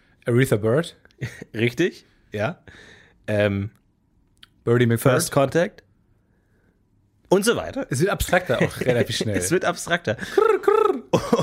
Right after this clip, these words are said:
Speaker 2: Und dann einfach mal drei Seiten weiter.
Speaker 1: Krabat?
Speaker 2: Was dann kommt, unglaublich.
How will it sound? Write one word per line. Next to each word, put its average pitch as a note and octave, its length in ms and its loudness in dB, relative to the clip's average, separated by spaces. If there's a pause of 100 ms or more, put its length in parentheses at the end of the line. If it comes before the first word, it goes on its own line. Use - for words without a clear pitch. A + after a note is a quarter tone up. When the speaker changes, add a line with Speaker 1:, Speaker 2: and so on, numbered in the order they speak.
Speaker 2:
Und E3+ 140 2
dann F3 140 2
einfach G3+ 280 0
mal F3 120 4
drei E3 240 2
Seiten F3+ 300 0
weiter. F3+ 260 2
Speaker 1:
Krabat? D3 400 4
Speaker 2:
Was C#3+ 160 0
dann F3+ 240 2
kommt, F3+ 460 0 (500)
unglaublich. E2+ 560 0